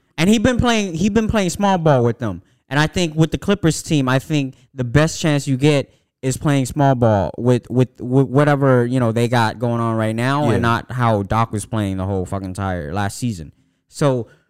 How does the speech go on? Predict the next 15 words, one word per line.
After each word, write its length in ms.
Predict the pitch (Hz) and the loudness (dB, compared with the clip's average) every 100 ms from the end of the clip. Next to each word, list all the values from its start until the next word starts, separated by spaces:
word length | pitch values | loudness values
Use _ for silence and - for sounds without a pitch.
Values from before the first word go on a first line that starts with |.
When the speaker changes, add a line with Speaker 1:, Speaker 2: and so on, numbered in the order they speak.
| _ | _
Speaker 1:
with 220 | - 170 - | -6 -2 0
this 180 | 254 | 0
series, 560 | - - 208 233 254 269 - _ _ _ _ _ _ _ _ | -2 2 4 4 2 -2 -8 _ _ _ _ _ _ _ _
I 100 | 165 | 0
mean, 460 | 202 196 180 139 - - 143 _ | 2 2 2 0 -6 -18 -20 _
yes, 280 | 151 170 - | 0 0 0
the 100 | 151 | -2
Suns 320 | - 180 165 | 2 2 2
won, 400 | 139 147 175 160 | 4 4 4 2
but 120 | 147 | 4
it 40 | |
was 220 | 190 175 - | 4 2 0
a 20 | |
tight 240 | 160 131 | 0 2
game, 300 | 135 139 101 | 2 0 0